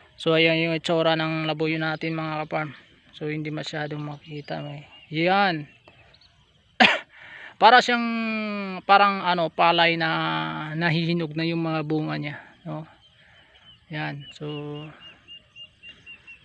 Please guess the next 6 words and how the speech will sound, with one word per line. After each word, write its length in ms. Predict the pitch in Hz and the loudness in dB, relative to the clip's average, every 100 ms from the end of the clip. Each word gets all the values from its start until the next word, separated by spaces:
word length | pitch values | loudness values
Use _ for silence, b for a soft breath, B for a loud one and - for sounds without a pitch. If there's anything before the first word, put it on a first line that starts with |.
| - - - | -20 -20 -16
hindi 240 | 160 156 | -12 -8
masyadong 520 | 156 156 165 160 160 | -6 -2 0 0 -2
makikita, 600 | 165 160 165 165 160 180 | -6 -6 -8 -8 -4 -4
hindi 160 | 170 156 | -2 -4
masyadong 480 | 160 151 156 151 156 | -6 -6 -6 -6 -6
maliwanag 560 | 151 156 156 156 156 | -6 -6 -4 -4 -4